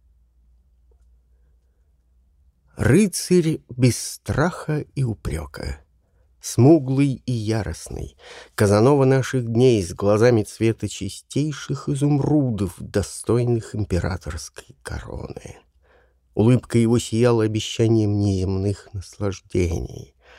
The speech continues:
И одному Создателю ведомо, сколько разбитых дамских сердец устилало его путь.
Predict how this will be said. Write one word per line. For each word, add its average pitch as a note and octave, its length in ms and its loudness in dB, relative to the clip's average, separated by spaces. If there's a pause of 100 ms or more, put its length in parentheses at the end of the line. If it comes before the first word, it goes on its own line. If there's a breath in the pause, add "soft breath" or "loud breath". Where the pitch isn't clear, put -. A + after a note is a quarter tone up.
(480 soft breath)
И E2 60 -8
одному G2+ 380 4
Создателю D3+ 760 2
ведомо, G#2+ 400 4
сколько A2+ 480 2
разбитых G#2 600 -2
дамских G2 680 -2
сердец F2+ 800 -8 (340)
устилало F2 680 -4
его F2+ 340 -6
путь. - 680 -12